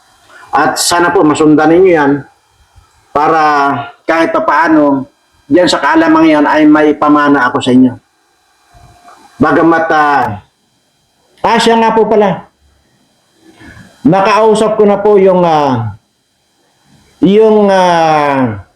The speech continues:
immediate agent noong lupa diyan sa Carmen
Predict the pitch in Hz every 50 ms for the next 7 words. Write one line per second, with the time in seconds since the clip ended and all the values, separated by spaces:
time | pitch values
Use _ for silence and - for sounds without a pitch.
0 | _ _ _ _ _ _ _ _ _ _ _ _ _ _ _ _ _ _ _ _
1 | _ - 185 185 202 214 233 233 233 190 170 208 202 208 - - - 202 202 202
2 | 175 151 180 175 143 120 101 - - - _ _ _ _ _ _ _ _ _ _
3 | _ _ _ _ - 170 185 208 214 196 202 202 196 196 190 196 190 170 156 147
4 | 143 - - - - - _ _ _ _ _ - 147 143 180 185 175 165 - 175
5 | 160 170 165 160 160 160 156 151 147 147 151 151 139